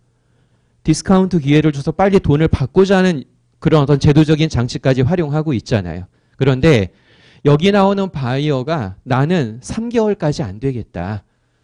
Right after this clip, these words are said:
그냥 육 개월까지 해줘." 그럼 신용을 더 써야 될 때는 이제 말로 하는 건 안 되겠죠.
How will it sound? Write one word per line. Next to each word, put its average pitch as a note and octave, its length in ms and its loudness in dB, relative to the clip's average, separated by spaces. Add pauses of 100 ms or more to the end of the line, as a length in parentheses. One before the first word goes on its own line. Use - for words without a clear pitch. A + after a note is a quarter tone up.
(260)
그냥 D3+ 400 0
육 C#3 220 -2
개월까지 F#3 640 0
해줘." B2 480 -4 (460)
그럼 E3 260 2
신용을 A3+ 520 0
더 D3+ 360 0
써야 F#3+ 380 2
될 C3+ 200 0
때는 C#3+ 420 -2 (420)
이제 D3+ 260 2
말로 D3 460 2
하는 F#3 260 -4
건 F#3 140 -4
안 G#2 200 -8
되겠죠. C3 440 -6